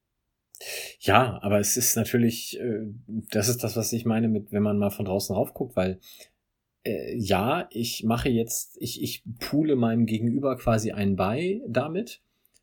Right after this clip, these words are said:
aber ich versau mir ja definitiv den Abend, weil wenn ich mich jetzt von außen betrachtet, auch wenn ich die andere bin, halt schlecht mache,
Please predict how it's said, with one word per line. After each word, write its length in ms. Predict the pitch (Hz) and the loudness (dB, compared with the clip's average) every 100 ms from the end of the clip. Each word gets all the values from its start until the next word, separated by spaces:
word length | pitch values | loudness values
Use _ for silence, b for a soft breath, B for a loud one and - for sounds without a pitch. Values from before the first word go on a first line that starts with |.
| _ _ | _ _
aber 340 | - 127 151 123 | 2 4 4 0
ich 140 | 120 | -2
versau 320 | 120 104 110 | 0 2 2
mir 120 | 135 | 2
ja 120 | 120 101 | 0 0
definitiv 680 | 92 135 - 127 - 131 | 2 0 0 -6 -4 -6
den 140 | - 92 | -2 -2
Abend, 480 | 98 147 123 180 - | -2 -2 -2 -4 -6
weil 320 | - 101 98 - | -2 0 0 -2
wenn 200 | - 101 | -4 -4
ich 240 | - 120 - | -2 -8 -2
mich 480 | 104 120 175 - 104 | 2 4 2 -2 -2
jetzt 760 | 107 170 - - - - - _ _ | 2 2 0 -6 -6 -12 -14 _ _
von 240 | - 113 - | -16 -14 -4
außen 260 | 117 - | -2 0
betrachtet, 720 | 113 - 123 - - 107 - - | -2 -2 -6 -6 -8 -8 -12 -6
auch 240 | 110 - - _ | -6 -6 -14 _
wenn 160 | 110 113 | 0 0
ich 100 | - | -2
die 140 | - | -2
andere 320 | 107 107 101 | 0 2 0
bin, 280 | 98 135 147 | 2 0 0
halt 140 | 110 | -6
schlecht 380 | 95 - - - | -4 -2 -2 -2
mache, 360 | 107 - 175 | -4 -2 -6